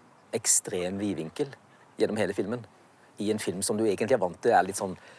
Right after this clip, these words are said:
andaktig, litt sånn tele, streite linjer og ordentlig, eh, så har vi liksom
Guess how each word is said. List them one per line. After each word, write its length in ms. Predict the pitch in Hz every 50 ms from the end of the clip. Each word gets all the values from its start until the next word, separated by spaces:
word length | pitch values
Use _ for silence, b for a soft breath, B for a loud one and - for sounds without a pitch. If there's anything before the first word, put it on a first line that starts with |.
| B B B -
andaktig, 680 | 113 117 104 110 101 - - - - - - 120 110 107
litt 120 | 107 107
sånn 160 | - 92 98 101
tele, 580 | - - 120 110 107 95 90 90 87 80 87 92 101 104 104 107 104 101 98 B B B B B -
streite 500 | - - 120 120 110 98 87 - - 107
linjer 460 | 107 110 104 101 92 85 85 90 92
og 400 | - 95 101 104 104 98 90 - - -
ordentlig, 540 | 120 107 101 101 87 90 - 123 147 156 135 - B B B B B B B B B B B B B - -
eh, 540 | 95 101 101 98 98 98 101 101 101 98 95
så 160 | - - 113
har 80 | 104 107
vi 80 | 113
liksom 320 | 104 101 - 117 110 107